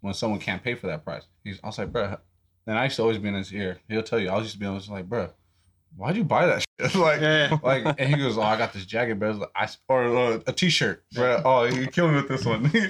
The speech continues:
Speaker 1: <laughs> He knows. Look, that's why he's like this right now. He, a, a t-shirt, bro. It'd be a B B C t-shirt.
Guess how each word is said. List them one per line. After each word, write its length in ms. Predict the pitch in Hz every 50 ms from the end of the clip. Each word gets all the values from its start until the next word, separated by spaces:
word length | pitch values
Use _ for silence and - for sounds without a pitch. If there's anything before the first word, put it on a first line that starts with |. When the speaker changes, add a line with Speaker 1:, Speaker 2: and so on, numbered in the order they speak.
| - 202
Speaker 1:
<laughs> 300 | 214 202 160 151 - -
He 120 | 180 175
knows. 320 | 165 180 185 165 151 127 131
Look, 160 | 143 123 110
that's 200 | 110 127 131 -
why 120 | - 120 135
he's 140 | 131 113 110
like 200 | 131 127 113 -
this 120 | 113 107 104
right 160 | 107 107 104
now. 100 | 104 104
He, 220 | 110 113 127 147 160
a, 380 | 139 127 147 - - 190 -
a 40 | -
t-shirt, 440 | 269 233 226 240 262 196 156 - -
bro. 120 | 151 147 151
It'd 240 | 151 - 131 -
be 60 | 151 139
a 60 | 123
B 140 | 113 143 151
B 100 | 156 160
C 200 | 156 - 202 196
t-shirt. 480 | 156 - 139 123 - 123 104 - -